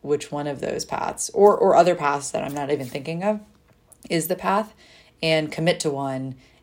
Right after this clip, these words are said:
and move forward in a path that works for the company, right? Um, so being really intentional about culture is so, so important. It cannot be an afterthought or things go haywire. Um, I also, for what it's worth,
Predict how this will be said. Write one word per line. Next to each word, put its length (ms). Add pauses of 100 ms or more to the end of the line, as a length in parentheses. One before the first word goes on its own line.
and 260
move 140
forward 280
in 80
a 60
path 400
that 280
works 380
for 220
the 100
company, 540
right? 340
Um, 260
so 160
being 800
really 500
intentional 760
about 320
culture 400
is 200
so, 360
so 280
important. 440
It 100
cannot 380
be 100
an 80
afterthought 640 (480)
or 300
things 320
go 240
haywire. 640 (520)
Um, 460 (220)
I 120
also, 640
for 160
what 100
it's 120
worth, 160